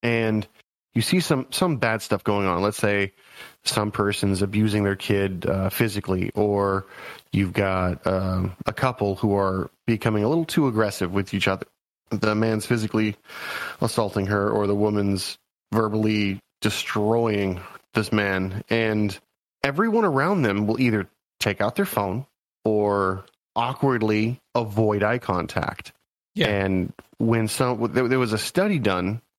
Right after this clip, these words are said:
Speaker 1: of, like, a, "What would you do in this situation?" And most of the people involved were just like, "There's, there's other people around. They, they can, they can step up. Why does it have to be me?" And
Speaker 2: Yeah,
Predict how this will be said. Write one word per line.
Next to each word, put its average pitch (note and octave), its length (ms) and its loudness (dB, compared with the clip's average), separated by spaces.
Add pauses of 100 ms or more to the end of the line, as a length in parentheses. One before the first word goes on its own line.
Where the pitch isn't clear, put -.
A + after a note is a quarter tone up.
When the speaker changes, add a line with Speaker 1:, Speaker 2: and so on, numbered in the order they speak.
Speaker 1:
of, G#2 200 0
like, G2 160 0
a, F#2+ 80 2
"What A#2+ 220 0
would B2 160 0
you C#3 120 4
do A2+ 200 2
in G2+ 60 2
this G2 120 0
situation?" G2 640 0 (420)
And G#2+ 220 2
most D#3+ 320 0
of B3 80 0
the G#3+ 60 0
people G#3 520 0
involved B2 680 0
were G#2+ 180 2
just A2 260 -2
like, G#2+ 260 0 (260)
"There's, A#2 160 0
there's C#3 240 0
other D3 160 0
people C3+ 280 0
around. A2 300 0
They, G2+ 220 -2
they C3+ 120 0
can, G#2 380 0
they G3+ 120 2
can D#3+ 140 0
step - 320 -2
up. - 180 -2
Why A2+ 140 2
does D3+ 120 -2
it D3+ 80 2
have C3 140 -2
to - 60 -8
be A#2+ 100 4
me?" A2+ 320 0 (360)
And G3 280 2
Speaker 2:
Yeah, D3+ 400 4